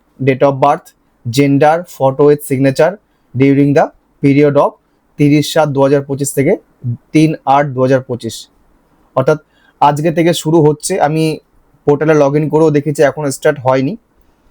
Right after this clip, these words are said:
আজকে থেকে শুরু হয়ে যাবে কিছুক্ষণ পর থেকে, হয়তো বা দশটার পর থেকে শুরু হয়ে যাবে, আর চলবে হচ্ছে তিন তারিখ, তিন তারিখ অবধি চলবে। আপনাদের যাদের ভুলভাল আছে, সেই ভুলভাল কিন্তু আপনারা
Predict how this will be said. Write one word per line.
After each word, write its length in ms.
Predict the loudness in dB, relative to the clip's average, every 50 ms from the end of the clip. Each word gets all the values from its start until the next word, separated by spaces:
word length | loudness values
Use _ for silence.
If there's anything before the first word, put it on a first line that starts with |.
| _ _ -2
আজকে 240 | -2 0 2 0 0
থেকে 180 | 0 0 0 0
শুরু 220 | 0 0 0 0 2
হয়ে 180 | 2 2 2
যাবে 180 | 2 2 0 0
কিছুক্ষণ 360 | -2 -4 -4 -4 -6 -4 -4 0
পর 140 | -2 -2 -2
থেকে, 220 | -2 -4 -4 -2
হয়তো 200 | 0 -2 0 0
বা 100 | 0 0
দশটার 320 | 0 0 -4 -4 -4 -8 -4
পর 140 | -4 -4 -4
থেকে 180 | 0 -2 -2
শুরু 180 | 0 0 0 2
হয়ে 120 | 2 2 2
যাবে, 200 | 2 0 -2 -6 -16 _ _ _ _ _ _ _ _ _ _ _ _ _ -4
আর 160 | -2 -2 -2 -2 0 0
চলবে 240 | 2 2 2 2 0
হচ্ছে 180 | 0 0 -2 -2
তিন 180 | 0 2 2 2
তারিখ, 220 | 2 0 -2 -2 -8 _ -20 _ _ _ _ -4
তিন 100 | -2 0 0
তারিখ 160 | 2 0 2 2
অবধি 200 | 0 0 -2 -2
চলবে। 280 | 0 0 0 0 0 -2 -4 _ _ _ _ _ -20 _ _ _ -14 -2
আপনাদের 340 | -2 -2 -2 0 0 0 2
যাদের 240 | 2 2 2 2 0
ভুলভাল 460 | 0 0 2 2 2 2 0 0 0 2
আছে, 280 | 0 0 -2 -2 -4 -4 -4 -6 _ _ _ _ _ _ -12
সেই 180 | -2 0 0 0
ভুলভাল 400 | 2 2 0 2 2 2 0 0
কিন্তু 200 | -2 -4 -2 -2 -2
আপনারা 240 | -2 0 0 -2